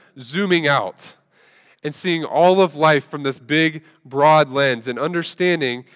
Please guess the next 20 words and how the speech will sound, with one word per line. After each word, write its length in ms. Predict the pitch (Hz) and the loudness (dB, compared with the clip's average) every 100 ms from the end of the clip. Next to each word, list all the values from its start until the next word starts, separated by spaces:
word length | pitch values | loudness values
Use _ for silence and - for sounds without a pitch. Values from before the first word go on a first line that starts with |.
| _ | _
that 140 | - 139 | -8 -4
everything 560 | 151 180 202 - 190 175 | -2 -2 -4 -2 -4 0
that 200 | 143 - | -2 0
is 220 | 180 160 | -2 0
not 240 | 170 156 | 0 0
as 220 | 135 156 147 | 2 -2 -2
it 120 | 127 | -8
should 280 | - 170 135 | -6 -6 -6
be 160 | 156 | -10
right 280 | 127 156 131 | 0 0 0
now, 460 | 147 143 127 107 104 _ _ _ | 0 2 2 -2 -6 _ _ _
it's 220 | 147 - | -12 -12
life 640 | 120 117 147 196 - - - _ _ _ _ _ _ | -12 -2 0 0 -4 -18 -20 _ _ _ _ _ _
in 160 | 151 139 - | -8 -8 -6
Adam. 440 | 160 165 120 90 _ _ _ _ _ _ _ _ _ _ _ _ _ _ _ _ _ _ _ _ _ _ _ _ | -2 0 -2 -8 _ _ _ _ _ _ _ _ _ _ _ _ _ _ _ _ _ _ _ _ _ _ _ _
It's 200 | 160 - | -10 -10
the 140 | - 143 | -6 -2
life 360 | 165 185 180 | 2 2 2
that 140 | 175 - | -4 -2
Adam 480 | 165 185 165 127 | 0 2 2 -2